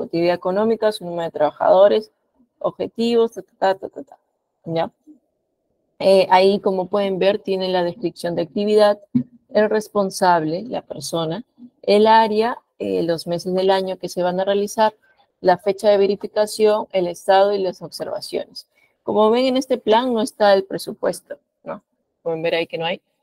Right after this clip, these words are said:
Como indiqué hace un rato, hay algunos que le ponen y hay otros que no, porque eso ya depende de la empresa. Y aparte no es, digamos, un punto sub-, fundamental que debería estar dentro de, de tu programa.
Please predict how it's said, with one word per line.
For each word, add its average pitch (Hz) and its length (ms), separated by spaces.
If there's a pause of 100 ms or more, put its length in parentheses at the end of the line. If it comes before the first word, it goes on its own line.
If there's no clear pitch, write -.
(2000)
Como 208 240
indiqué 190 300
hace 185 180
un 165 100
rato, 160 320 (360)
hay 175 160
algunos 185 320
que 165 120
le 170 100
ponen 190 460
y 175 60
hay 165 200
otros - 220
que 214 100
no, 233 200
porque - 280
eso 185 140
ya 190 160
depende 175 320
de 170 80
la - 80
empresa. - 360 (560)
Y 180 140
aparte 185 400
no 185 240
es, - 380
digamos, 175 440
un 175 120
punto 185 320
sub-, - 260 (240)
fundamental 165 720
que 208 120
debería 165 300
estar 156 300
dentro 165 460
de, 185 240
de 151 180
tu 131 140
programa. - 440